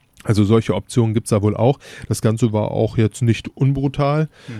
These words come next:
Speaker 1: Ähm, ich hab's eben auch schon mal vorweggenommen, als dann dieser große, starke Cyborg gespielt wurde,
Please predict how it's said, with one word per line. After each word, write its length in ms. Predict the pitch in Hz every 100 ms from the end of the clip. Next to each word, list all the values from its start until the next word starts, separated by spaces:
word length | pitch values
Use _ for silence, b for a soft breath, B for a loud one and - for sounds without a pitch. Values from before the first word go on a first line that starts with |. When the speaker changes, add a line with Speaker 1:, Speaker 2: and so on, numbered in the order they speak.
| 101 -
Speaker 1:
Ähm, 280 | 110 113 -
ich 120 | 113
hab's 140 | 117
eben 180 | - 123
auch 120 | 120 117
schon 140 | 120
mal 80 | 104
vorweggenommen, 800 | - 98 120 135 123 123 123 120
als 260 | - 107
dann 300 | - 104 104 101 B B -
dieser 380 | 104 104 101 98
große, 340 | 104 113 117
starke 300 | - 107 104
Cyborg 400 | - 113 127 123
gespielt 460 | 120 - 123 120 117
wurde, 400 | 120 127 123